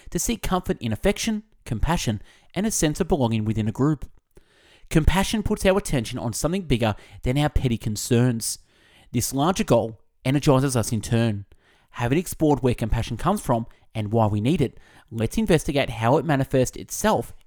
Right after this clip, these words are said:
in our world. Find out more in the next book summary. Summary Part four. Compassion in action involves fairness,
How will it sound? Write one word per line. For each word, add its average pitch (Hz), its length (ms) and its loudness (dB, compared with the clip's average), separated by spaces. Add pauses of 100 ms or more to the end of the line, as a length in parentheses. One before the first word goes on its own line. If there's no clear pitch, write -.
in 107 120 -2
our 104 120 0
world. 120 420 2 (540)
Find 196 200 4
out 208 120 4
more 175 260 0
in 175 100 -6
the 196 60 -2
next 131 340 -2 (160)
book - 200 -4
summary. 120 420 -2 (440)
Summary 135 340 0
Part 131 340 -2
four. 135 300 0 (360)
Compassion 165 540 -4
in 208 80 0
action 113 460 -2 (260)
involves 110 400 -6
fairness, - 540 -2